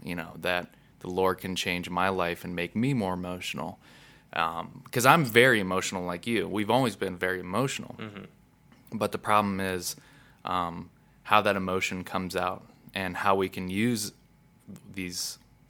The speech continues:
Speaker 1: the emotion that the Lord has given us to benefit others instead of just keeping that in. And I think, uh, I mean, the world gets, the world get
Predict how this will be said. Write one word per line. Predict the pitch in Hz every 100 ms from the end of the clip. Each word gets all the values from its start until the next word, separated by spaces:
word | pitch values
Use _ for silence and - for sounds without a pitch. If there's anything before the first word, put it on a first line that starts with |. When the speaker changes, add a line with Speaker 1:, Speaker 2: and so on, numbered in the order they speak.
| -
Speaker 1:
the |
emotion | 95 95 98 101
that | 90 87
the |
Lord | 90 87 87
has | 87
given | 107 107
us | 90 90
to | - 87
benefit | 87 85 - -
others | 101 90 90 -
instead | 87 - 92
of | 87
just | 87 85 - - - _
keeping | - 87 87
that | 85 87
in. | 92 85 - - - - - - _
And | 90 87 87 85 - _
I | -
think, | 92 101 95 90
uh, | 85 85 87
I |
mean, | 92 87
the | 87
world | 104 113
gets, | 98 92 - - - -
the | 92
world | 113 131
get | 107